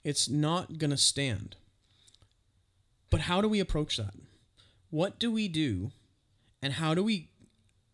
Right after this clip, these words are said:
constructively fight back in a meaningful way? How can we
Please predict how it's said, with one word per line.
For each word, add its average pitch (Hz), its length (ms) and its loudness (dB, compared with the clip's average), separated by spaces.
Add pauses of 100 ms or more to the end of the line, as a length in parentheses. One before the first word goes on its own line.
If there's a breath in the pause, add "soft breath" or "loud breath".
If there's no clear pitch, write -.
(540)
constructively 156 880 2
fight 127 280 -6
back 127 280 -6
in 127 120 -6
a 117 60 0
meaningful 123 520 -2
way? 101 220 0 (540 loud breath)
How 143 220 -2
can 147 200 -2
we 139 180 0